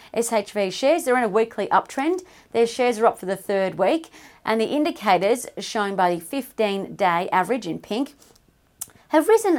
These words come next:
above the thirty-day average, and that happened in May, implying S H V shares could rally even further. In fact, if you look at the last time that these two lines intersected, the pink line crossed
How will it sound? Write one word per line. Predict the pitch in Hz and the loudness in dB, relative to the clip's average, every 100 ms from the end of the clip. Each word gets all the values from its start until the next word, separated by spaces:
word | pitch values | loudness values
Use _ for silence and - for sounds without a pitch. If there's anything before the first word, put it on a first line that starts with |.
| - | 0
above | 185 - 233 269 226 | -2 2 4 4 0
the | 233 | -4
thirty-day | - 214 196 196 160 202 185 - | 2 2 2 -4 -2 2 2 2
average, | 311 320 269 165 - - - - - | 0 2 0 -2 -6 -14 -16 -20 -12
and | - | -2
that | 247 247 | 0 0
happened | - 220 220 202 202 | -2 -6 -4 -6 -6
in | 196 175 190 | -4 -4 -2
May, | 226 214 | 2 2
implying | 180 180 254 247 233 | 0 -4 0 0 2
S | 254 294 277 | 0 0 -2
H | 240 - | -6 -4
V | 226 220 208 | -4 -4 -6
shares | - 277 233 226 - _ | -6 0 0 -2 -18 _
could | - 330 330 - | 0 2 4 2
rally | 220 214 226 220 220 214 | -2 2 4 4 0 -2
even | 208 185 185 | -2 -4 -6
further. | 180 262 240 | 0 2 4
In | 208 202 | 4 2
fact, | - 247 233 330 - - - - - | 0 2 2 -2 -6 -18 -20 -16 -2
if | 311 311 | -2 0
you | 359 | -2
look | 392 | -2
at | 403 | 0
the | 233 | 2
last | 220 214 220 220 | 4 4 2 -4
time | - 208 190 | -8 -6 -4
that | 185 - | -4 -4
these | 202 196 185 | -4 -4 -6
two | - 220 190 | -8 -4 0
lines | 180 175 175 | 0 0 -2
intersected, | 190 180 - - 254 254 175 | -6 -8 -6 -4 -4 -4 -8
the | |
pink | 160 220 202 | -8 -8 -6
line | 196 185 | -4 -4
crossed | 180 - 208 - | -2 0 0 0